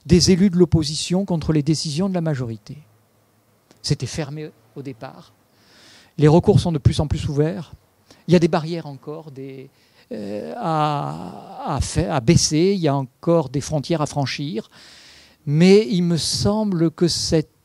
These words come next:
euh, évolution un peu en statut constitutionnel dans son organisation, euh, ce, ce, ce serait une chose intéressante.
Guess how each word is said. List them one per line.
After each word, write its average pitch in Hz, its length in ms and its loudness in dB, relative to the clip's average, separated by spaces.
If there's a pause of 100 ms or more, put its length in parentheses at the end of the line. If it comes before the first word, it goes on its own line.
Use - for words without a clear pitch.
euh, 143 160 4 (360)
évolution 160 1000 0
un 143 120 0
peu 165 340 0
en 143 120 0
statut 165 400 -2
constitutionnel 147 1400 -4
dans 147 160 -4
son 143 240 -6
organisation, 135 800 -6 (400)
euh, 196 1000 -12
ce, - 460 -12
ce, - 680 -12
ce 131 160 -6
serait 151 400 -6
une 147 140 -8
chose 139 340 -10
intéressante. 135 720 -10